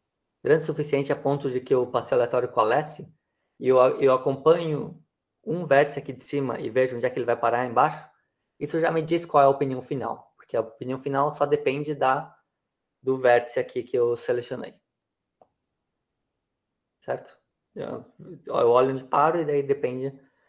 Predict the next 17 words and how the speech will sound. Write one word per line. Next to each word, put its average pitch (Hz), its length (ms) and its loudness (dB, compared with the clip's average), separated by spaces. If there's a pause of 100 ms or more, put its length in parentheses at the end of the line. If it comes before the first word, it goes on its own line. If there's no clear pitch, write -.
(160)
e - 40 -18
daí 117 100 4
eu 120 80 8
olho 120 200 6
qual 123 160 4
a - 20 4
opinião 123 220 -4
final 120 220 -4
desse - 160 -6
vértice. - 360 -8 (2500)
E 156 220 -2
se - 120 0
eu 202 40 2
fizer 185 260 0
isso 175 200 -4
pros 151 320 0
dois, 170 400 4